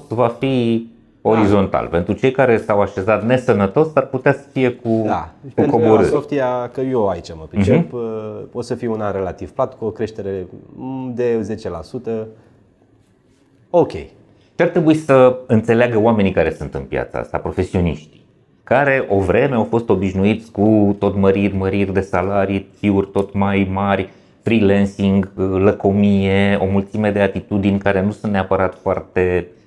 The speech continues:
Speaker 1: uh, cum să spun eu, uh, corecte față de angajatori? Uh, ar trebui să-și facă un reset, o recalibrare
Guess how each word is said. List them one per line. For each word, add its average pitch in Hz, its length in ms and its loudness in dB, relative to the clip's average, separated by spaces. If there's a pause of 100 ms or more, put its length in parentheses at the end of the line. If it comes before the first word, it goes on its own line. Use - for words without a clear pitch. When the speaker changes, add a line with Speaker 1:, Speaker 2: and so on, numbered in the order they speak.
(220)
Speaker 1:
uh, 85 360 2
cum 98 120 -4
să 87 120 -6
spun 85 300 -10
eu, 78 340 -6 (220)
uh, 80 280 2
corecte 95 600 0
față 87 440 -4
de 82 100 -2
angajatori? 78 840 -2 (260)
Uh, 92 400 2 (380)
ar 104 120 -2
trebui 101 300 0
să-și 113 180 -6
facă 104 280 -2
un 95 300 2
reset, 92 420 0 (200)
o 92 320 4
recalibrare 92 840 -2